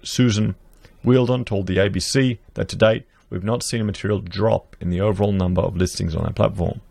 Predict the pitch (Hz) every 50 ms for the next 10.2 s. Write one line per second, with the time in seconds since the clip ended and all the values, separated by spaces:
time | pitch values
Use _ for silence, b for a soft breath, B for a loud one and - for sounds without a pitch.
0 | - - - - - - - B B B B B B B B - 117 110 104 -
1 | - 101 98 101 98 98 98 95 - - _ _ _ _ _ _ - - 101 101
2 | 92 98 95 98 113 123 117 - - - - - - - - - - 101 - -
3 | 131 - - - 123 - - - - 123 - - - - - - - - - -
4 | - - 117 110 110 110 113 110 107 95 98 104 117 127 123 104 - - _ _
5 | _ _ _ _ _ _ _ _ _ _ _ _ b b b b b b b b
6 | b b 90 90 101 - - 98 98 87 110 107 117 110 - - 104 92 92 -
7 | - 92 - - 78 - - - - 78 87 110 104 - - 104 104 104 95 98
8 | 90 - - 107 101 - - 98 87 - - - - 85 - - 98 95 87 85
9 | 90 95 131 131 - - - 120 107 92 87 87 87 95 98 92 87 - 117 117
10 | 120 113 110